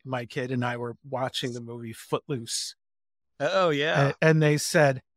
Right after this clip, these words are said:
Speaker 1: "I can't imagine a church in a town where they wouldn't allow dancing." And I'm like, "Let me tell you about
Speaker 2: <laughs>
Speaker 1: Nazarene Youth Group." So anyway, that's all.
Speaker 2: Yeah, I went to a Nazarene college and people got kicked out of college for going to dances. So,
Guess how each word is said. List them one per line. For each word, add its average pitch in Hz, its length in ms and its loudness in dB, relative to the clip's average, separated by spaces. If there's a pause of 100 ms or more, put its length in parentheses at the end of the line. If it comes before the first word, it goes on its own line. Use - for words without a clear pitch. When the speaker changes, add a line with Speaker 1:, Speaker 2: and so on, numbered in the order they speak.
(280)
Speaker 1:
"I 269 140 0
can't - 340 -2
imagine 139 840 0 (220)
a 143 80 -4
church 147 560 0
in 151 120 -2
a 131 80 2
town 143 380 2
where 127 120 0
they 123 120 0
wouldn't 131 340 2
allow 131 480 2
dancing." 117 580 -2
And 131 100 -6
I'm 127 80 -6
like, 127 160 -6 (360)
"Let 165 220 4
me 285 160 4
tell 170 280 4
you 180 160 6
about 180 260 4
Speaker 2:
<laughs> - 20 -2
Speaker 1:
Nazarene 139 800 2
Youth 254 340 2
Group." 139 300 -2 (400)
So 143 240 -4 (400)
anyway, 143 280 -2 (300)
that's 135 200 -2
all. - 120 -14 (400)
Speaker 2:
Yeah, 120 380 2
I 117 100 2
went 135 260 0
to 131 140 0
a 120 220 -8
Nazarene 127 400 -2
college 131 560 2
and 107 200 -8
people 135 240 0
got 120 260 0
kicked - 260 0
out 135 140 2
of 117 80 -6
college 151 420 4
for 120 120 -8
going 113 320 -8
to 104 60 -8
dances. 101 540 -12
So, 101 280 -10